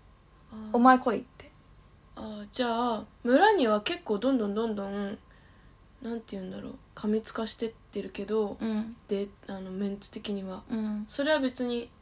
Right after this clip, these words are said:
Speaker 1: 常にみ-、み-、い-、見てるわけじゃないから、現れてるわけでもないから。
Speaker 2: あ、うん、常にいるの。呼んだら。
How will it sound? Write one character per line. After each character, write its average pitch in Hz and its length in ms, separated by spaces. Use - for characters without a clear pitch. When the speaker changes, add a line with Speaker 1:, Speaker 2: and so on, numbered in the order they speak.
Speaker 1:
常 277 280
に 202 80
み-、 202 180
み-、 220 180
い-、 208 340
見 220 160
て 208 140
る 190 80
わ 185 100
け 185 100
じ 185 60
ゃ 185 60
な 196 100
い 196 60
か 196 160
ら、 208 320
現 208 160
れ 208 60
て 208 140
る 196 80
わ 196 60
け 202 100
で 202 80
も 196 100
な 202 140
い 196 60
か 202 160
ら。 226 340
Speaker 2:
あ、 269 180
う 254 120
ん、 - 20
常 294 240
に 202 100
い 190 60
る 175 80
の。 - 160
呼 208 160
ん 208 80
だ 196 120
ら。 - 120